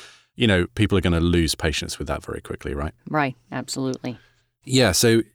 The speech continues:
Speaker 1: I would say careful not to over-articulate some of the words, like they were, you know, a bit overly emphasized. Like you say, you don't wanna, like, hit things.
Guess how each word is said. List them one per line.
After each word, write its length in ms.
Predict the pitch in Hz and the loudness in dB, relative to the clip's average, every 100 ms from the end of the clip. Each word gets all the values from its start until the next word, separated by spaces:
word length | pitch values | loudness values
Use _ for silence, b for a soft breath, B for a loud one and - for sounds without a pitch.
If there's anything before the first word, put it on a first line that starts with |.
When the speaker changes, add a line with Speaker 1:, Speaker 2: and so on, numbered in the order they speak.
| _ _ _ | _ _ _
Speaker 1:
I 140 | 110 110 | 2 4
would 160 | 110 | 4
say 180 | - 110 | 4 2
careful 380 | - 117 107 98 | 4 0 2 2
not 240 | 98 101 | 0 0
to 180 | - 95 - - 139 135 107 | -2 -2 -4 0 4 4 4
over-articulate 720 | 110 98 95 117 104 95 98 | 4 4 4 0 0 2 2
some 160 | - 98 | 2 2
of 60 | |
the 80 | 87 | 2
words, 580 | 82 92 120 135 - - | 2 4 4 2 -2 -2
like 320 | 87 82 - | -2 -2 -2
they 140 | - 85 | -2 2
were, 300 | 85 82 - | 2 0 -2
you 120 | 104 | -2
know, 120 | 85 | -2
a 60 | 82 | -2
bit 180 | 87 - _ - | -2 -4 _ -2
overly 300 | 104 92 90 | 0 2 0
emphasized. 580 | 87 92 - 92 85 - | 0 0 2 2 2 -2
Like 180 | 85 | -6
you 60 | 85 | -4
say, 200 | - 85 | 0 2
you 100 | 82 | 2
don't 140 | 85 | 0
wanna, 200 | 85 80 | -2 -2
like, 220 | 78 76 - _ | -2 -6 -8 _
hit 220 | _ 98 - | _ -6 -2
things. 320 | 92 90 90 | 0 2 2